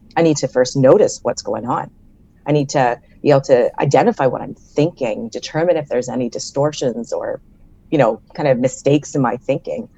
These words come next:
learn to challenge those thoughts potentially. Maybe you felt in grade three that nobody liked you, you didn't have any friends.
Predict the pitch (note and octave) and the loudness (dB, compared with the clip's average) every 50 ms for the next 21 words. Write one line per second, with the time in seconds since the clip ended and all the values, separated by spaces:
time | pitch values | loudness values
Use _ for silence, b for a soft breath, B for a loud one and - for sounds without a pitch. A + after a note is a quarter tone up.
0 | _ _ _ - E3+ D#3+ - E3 - - - - B2+ C3+ F#3 C4 D#4 D4 - - | _ _ _ -2 -2 0 0 -2 -4 -4 -4 0 2 2 2 2 0 -2 -4 -6
1 | - - - - - - - - - - - - G#2 - - A2 - - - - | -8 -8 -8 -8 -6 -4 -4 -4 -4 -8 -10 -10 -8 -6 -6 -8 -8 -10 -10 -12
2 | - - - _ - - - _ _ - G#3+ A3+ B3+ B3 A#3+ A#3+ - - G#3 G3+ | -12 -12 -14 _ -20 -20 -20 _ _ 6 6 8 8 4 2 0 0 2 4 4
3 | G3 G3 G#3 F#3 E3+ E3+ F3+ F3 - - F3+ F3+ E3+ D3+ - E3+ F3 F#3+ G3 G3+ | 4 4 0 0 0 0 0 0 0 0 0 0 0 -2 0 4 4 6 6 6
4 | G3 F#3+ E3+ E3 F3 E3+ - - - D#3 D3 F#3 F#3 F3+ - F3 E3 E3+ D#3 D#3 | 4 2 2 2 0 -2 -2 -4 -6 -4 -4 -4 -4 -4 -2 0 0 0 -2 -2
5 | D#3+ - - - F#3 F3 E3+ E3+ E3+ D#3+ - _ | -6 -6 0 2 2 2 2 0 -4 -6 -12 _